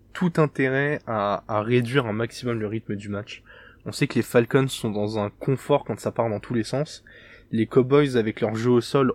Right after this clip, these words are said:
ont les armes pour, euh, ralentir le match, euh, gagner du temps, laisser l'attaque des Falcons sur le banc. Est-ce que le plan de jeu chez les Cowboys, il serait pas là ?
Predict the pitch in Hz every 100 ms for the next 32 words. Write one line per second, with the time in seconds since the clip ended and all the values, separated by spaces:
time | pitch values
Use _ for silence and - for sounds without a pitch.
0 | - 151 165 143 123 131 139 123 104 -
1 | _ - - - _ - 120 117 110 110
2 | 113 123 131 123 - 117 117 117 113 113
3 | 113 113 - 104 98 98 - - - _
4 | 113 110 120 120 117 113 113 117 113 113
5 | 110 107 113 - 120 110 120 113 - 110
6 | - 110 - 113 107 110 110 117 _ _
7 | _ _ - 110 - 151 - 131 127 120
8 | 131 - 113 - 113 131 120 113 113 -
9 | 104 113